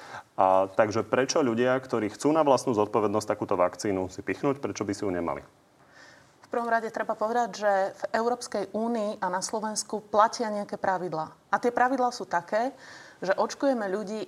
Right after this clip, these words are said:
Speaker 2: registrovanými vakcínami, že každá, každá vakcína musí prejsť nejakým registračným procesom. A dodržiavali sme to pri všetkých vakcínach, ktoré tu máme. Nech boli vyrobené kdekoľvek.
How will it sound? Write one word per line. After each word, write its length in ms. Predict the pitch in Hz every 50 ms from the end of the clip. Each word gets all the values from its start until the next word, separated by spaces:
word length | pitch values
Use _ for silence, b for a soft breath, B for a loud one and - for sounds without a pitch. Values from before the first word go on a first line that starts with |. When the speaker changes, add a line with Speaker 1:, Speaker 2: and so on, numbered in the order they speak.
| - -
Speaker 2:
registrovanými 880 | 202 214 220 226 226 262 - - - 220 214 208 208 208 202 196 196 185
vakcínami, 480 | 185 180 - - - 170 170 165 165
že 80 | 160 170
každá, 440 | - - 262 285 262 208 202 175 - - - - _ - - -
každá 320 | - 226 269 269 214 202
vakcína 480 | 175 180 196 - - - 247 220 214 196
musí 320 | 196 233 269 - - -
prejsť 320 | - 196 202 202 208 190 196
nejakým 300 | 185 190 185 - 180 175
registračným 640 | 180 185 180 180 - - 180 180 175 - 185 175 156
procesom. 480 | 160 165 160 - 156 - - 147 131
A 80 | - 160
dodržiavali 560 | 185 247 233 320 - 269 247 240 240 226 240
sme 160 | 226 220 -
to 80 | - 202
pri 120 | - 196 185
všetkých 400 | - - - - - - 226 208
vakcínach, 480 | 185 220 233 226 - - 233 208 202 196
ktoré 240 | - 196 190 190 190
tu 80 | -
máme. 360 | 190 185 180 175 165 156 147 - B B B B B
Nech 160 | - - 185
boli 160 | 196 202 190
vyrobené 480 | 190 175 196 196 190 180 190 190 190 175
kdekoľvek. 500 | 175 180 180 - - 165 156 151 147 -